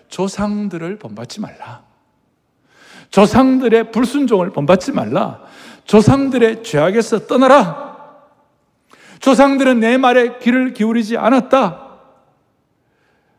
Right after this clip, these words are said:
자, 이걸 제가 보면서 그 당시 이 이스라엘 백성들의 조상들이 하나님 불순종한 것이 얼마나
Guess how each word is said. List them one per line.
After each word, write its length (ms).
자, 200
이걸 400
제가 320
보면서 840
그 120
당시 800
이 320
이스라엘 420
백성들의 800
조상들이 880
하나님 420
불순종한 580
것이 220
얼마나 500